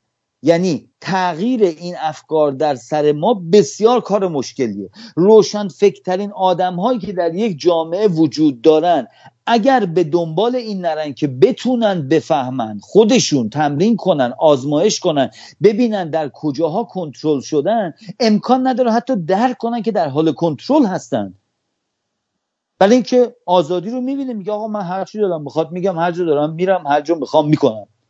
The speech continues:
میگن: «آقا، کاره»، میگه: «من، من کار غیر قانونی در خ-، بیرون انجام نمی‌دم.» و میگه: «خب، از حرف زدن چرا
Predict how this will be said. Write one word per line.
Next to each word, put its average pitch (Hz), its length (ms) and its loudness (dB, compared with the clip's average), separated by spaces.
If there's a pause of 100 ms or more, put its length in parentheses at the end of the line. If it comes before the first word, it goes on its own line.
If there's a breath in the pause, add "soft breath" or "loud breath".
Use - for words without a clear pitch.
(720)
میگن: 202 240 6
«آقا، 247 180 4
کاره»، 190 360 2
میگه: 196 240 2
«من، 190 220 -2
من 214 160 -8
کار 196 300 -4
غیر 156 320 -2
قانونی 139 600 -2
در 220 160 4
خ-، - 180 -14 (260)
بیرون 127 500 -6
انجام 185 420 0
نمی‌دم.» 175 400 -2 (240 soft breath)
و 277 60 4
میگه: 294 200 0
«خب، 240 80 -4
از 233 160 0
حرف 185 260 -4
زدن 214 340 -6
چرا 277 340 0